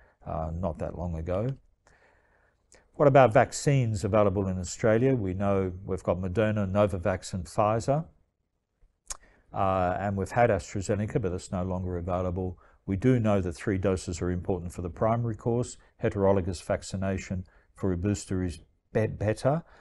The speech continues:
Hybrid vaccination, including the natural infection, is better again.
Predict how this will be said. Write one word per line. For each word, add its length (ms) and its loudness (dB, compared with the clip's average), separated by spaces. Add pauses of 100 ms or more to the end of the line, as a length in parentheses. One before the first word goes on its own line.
(140)
Hybrid 420 0
vaccination, 840 -4 (200)
including 440 -4
the 80 -6
natural 400 -6
infection, 500 -6
is 220 -8
better 480 -6
again. 540 -6